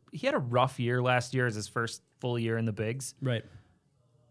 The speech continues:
Speaker 1: But that doesn't scare me. He was on a terrible White Sox team last year.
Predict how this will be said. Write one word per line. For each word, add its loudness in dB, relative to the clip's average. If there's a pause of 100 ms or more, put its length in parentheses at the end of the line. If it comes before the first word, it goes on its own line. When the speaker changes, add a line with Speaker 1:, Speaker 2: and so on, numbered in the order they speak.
(280)
Speaker 1:
But 0
that -2
doesn't 2
scare 4
me. 0
He 2
was 2
on 0
a -6
terrible 4
White 0
Sox 2
team 0
last 0
year. 2